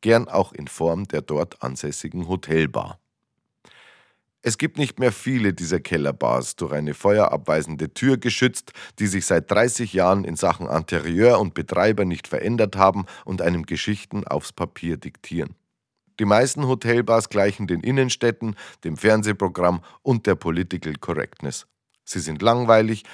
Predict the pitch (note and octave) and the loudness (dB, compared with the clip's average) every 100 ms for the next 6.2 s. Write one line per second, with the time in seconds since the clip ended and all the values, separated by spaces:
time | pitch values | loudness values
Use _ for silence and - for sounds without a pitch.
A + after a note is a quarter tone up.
0 | - E2 D#2+ G2+ G2+ F#2 - D#2 B1+ C#2+ | -10 -6 2 2 2 -2 -4 -4 -4 2
1 | E2+ F#2+ F#2+ - F2 F2 E2 G2 F#2+ D#2 | 4 4 2 -2 -2 0 -2 -4 -4 -4
2 | C#2+ C2+ F2+ G#2+ G#2 G2 F#2 F#2 F#2+ F#2 | -6 -4 -2 -2 -2 -4 -2 2 2 2
3 | - - - F2+ G2 G2+ G2+ F#2 - C2+ | -6 -20 -10 -6 0 2 2 0 -4 -6
4 | D#2+ E2 D#2+ D#2+ - - D#2 D2+ - D#2+ | -6 -6 -6 -6 -8 -4 -4 -4 -8 -2
5 | C2 D#2 - D#2 - F2 F2+ F2 - A2+ | 0 0 -2 -6 -6 -2 0 0 4 6
6 | B2+ B2 | 6 4